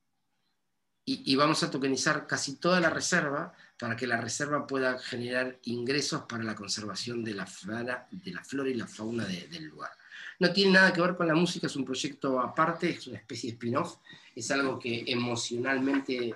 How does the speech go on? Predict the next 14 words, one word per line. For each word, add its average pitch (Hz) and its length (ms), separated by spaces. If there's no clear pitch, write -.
a 101 80
nosotros 117 380
nos, 107 800
nos, 101 400
nos 120 160
interesa 113 360
muchísimo, 107 420
a - 20
mí 131 100
me 123 60
interesa 107 320
muchísimo 98 380
empujar. 123 440
Eh, 92 520